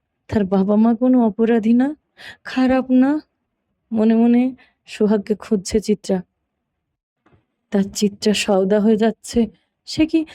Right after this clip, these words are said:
তাকে বাঁচাতে আসবে না? সে কি কিছুই জানে না? তাকে কি কিছু জানানো হয়নি? একবার,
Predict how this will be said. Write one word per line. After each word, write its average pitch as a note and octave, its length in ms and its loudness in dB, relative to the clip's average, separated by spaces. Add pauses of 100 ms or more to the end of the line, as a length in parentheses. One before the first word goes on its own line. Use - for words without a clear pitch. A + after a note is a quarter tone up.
(180)
তাকে E4 220 0
বাঁচাতে B3 460 0
আসবে A3+ 520 0
না? A#3 220 0 (600)
সে D#4+ 180 -2
কি E4+ 160 -2 (260)
কিছুই F#4+ 420 2
জানে F#4 340 2
না? G3 220 0 (1200)
তাকে D#4 240 0
কি E4 100 -2
কিছু D#4+ 360 0 (320)
জানানো D#4+ 520 2 (120)
হয়নি? E4+ 460 2 (3250)
একবার, G#3 420 0